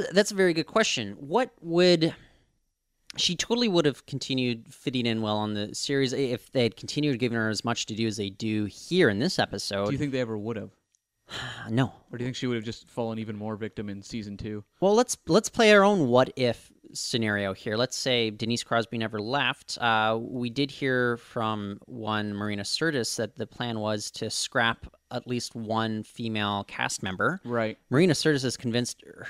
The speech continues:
Speaker 1: she was only saved because Gates McFadden chose to leave, and Denise Crosby also chose to leave, uh, f-, before season two started.
Speaker 2: Right.
Speaker 1: Let's say Denise Crosby stuck around. I don't know, maybe Marina Sirtis would have left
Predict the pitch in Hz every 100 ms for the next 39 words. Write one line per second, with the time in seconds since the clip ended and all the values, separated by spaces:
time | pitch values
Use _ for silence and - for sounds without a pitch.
0 | - - - 139 143 123 117 - 117 107
1 | - 107 113 104 101 - - - 117 -
2 | 113 - 107 104 104 101 - _ _ -
3 | - 107 107 - - 113 107 113 175 -
4 | 120 107 107 104 113 110 110 - 107 107
5 | 107 107 - 113 - 104 - 107 101 95
6 | 95 - 98 98 101 110 131 _ _ _
7 | _ - - 165 110 - 113 - 107 101
8 | - - - 98 101 113 - 123 113 113
9 | - _ _ _ _ 202 - 196 170 160
10 | - 151 147 139 - 135 - 151 160 139
11 | 180 185 156 160 143 143 147 135 - 165
12 | 160 - - 123 113 117 117 120 117 113
13 | 113 113 - _ _ 123 104 107